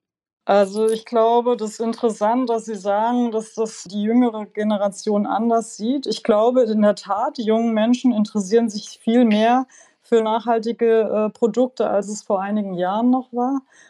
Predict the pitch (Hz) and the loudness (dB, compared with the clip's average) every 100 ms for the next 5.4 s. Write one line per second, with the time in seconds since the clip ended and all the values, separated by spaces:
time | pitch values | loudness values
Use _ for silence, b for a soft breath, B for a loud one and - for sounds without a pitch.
0 | b _ 196 202 214 208 202 208 190 220 | b _ 0 2 0 -2 -6 -6 -6 -4
1 | 233 226 233 226 220 220 214 233 220 202 | -2 -4 -2 -4 -2 -4 -2 -2 0 0
2 | 202 - 202 220 233 233 220 196 202 - | 0 -2 0 0 0 -2 -2 -8 -8 -2
3 | 214 214 - 233 233 220 190 202 196 196 | -2 -2 -8 -4 -4 -4 -6 -4 -4 -6
4 | - 190 220 226 254 - b b b - | -4 0 4 4 2 -4 b b b 0
5 | 220 214 214 208 | 2 4 2 0